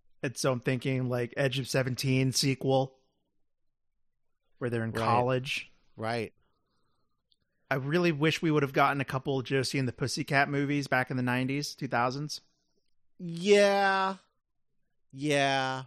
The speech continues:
Speaker 2: for sure. I think there is, there is a lot more stuff you could do with that.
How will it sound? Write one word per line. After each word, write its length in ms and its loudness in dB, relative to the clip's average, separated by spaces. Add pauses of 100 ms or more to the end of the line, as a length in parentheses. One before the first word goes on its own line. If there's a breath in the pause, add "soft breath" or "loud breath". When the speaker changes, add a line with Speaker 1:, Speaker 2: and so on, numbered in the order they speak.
Speaker 2:
for 180 -6
sure. 360 -8
I 120 -4
think 180 -8
there 140 -2
is, 240 -6
there 200 -4
is 160 -4
a 60 -4
lot 220 0
more 500 -6 (500)
stuff 380 -6
you 80 -12
could 160 -8
do 140 -4
with 160 -12
that. 300 -10